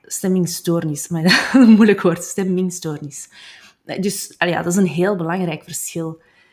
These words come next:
En ik heb hier het boek, ehm, Burnout begint in de kleuterklas van Marcel Hendricks bij mij liggen. Dat is, eh, een echte aanrader trouwens, als je meer over dit onderwerp wilt weten.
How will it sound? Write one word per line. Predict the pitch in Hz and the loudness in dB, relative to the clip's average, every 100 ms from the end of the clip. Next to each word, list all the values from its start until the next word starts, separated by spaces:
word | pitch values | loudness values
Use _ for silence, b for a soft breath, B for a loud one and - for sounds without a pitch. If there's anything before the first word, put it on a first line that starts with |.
| b | b
En | b | b
ik | 214 | 0
heb | 226 | 2
hier | 214 214 208 | 2 2 0
het | 196 170 | -4 0
boek, | 226 240 - - | 0 0 -6 -2
ehm, | 190 185 180 180 175 | 0 2 2 0 0
Burnout | 196 208 226 208 208 170 | 2 4 4 2 -2 -6
begint | 170 190 185 | -2 -2 -2
in | 185 | -4
de | 160 | -6
kleuterklas | - 175 240 285 262 269 - | -4 -4 -4 -10 -8 -8 -8
van | 208 180 | -2 0
Marcel | 170 - 170 165 160 | -2 -2 -4 -4 -4
Hendricks | 170 208 233 - | -4 -4 -4 -8
bij | 220 233 | -4 -4
mij | 233 | -2
liggen. | 233 240 262 262 b b b b | -2 -2 -4 -6 b b b b
Dat | 196 185 | 2 2
is, | 185 | 4
eh, | 175 170 165 | 6 6 4
een | 175 | 2
echte | 202 208 196 - | 2 2 0 -2
aanrader | - 180 196 196 196 190 | 0 2 4 4 2 0
trouwens, | 202 185 190 185 - | 0 2 2 -2 -6
als | - - | -8 -8
je | - | -4
meer | 170 175 | -2 0
over | 170 165 | -2 -6
dit | 170 | -6
onderwerp | 175 175 175 170 175 | -2 0 0 -2 -4
wilt | 160 - | -10 -4
weten. | 185 196 208 | -4 -4 -6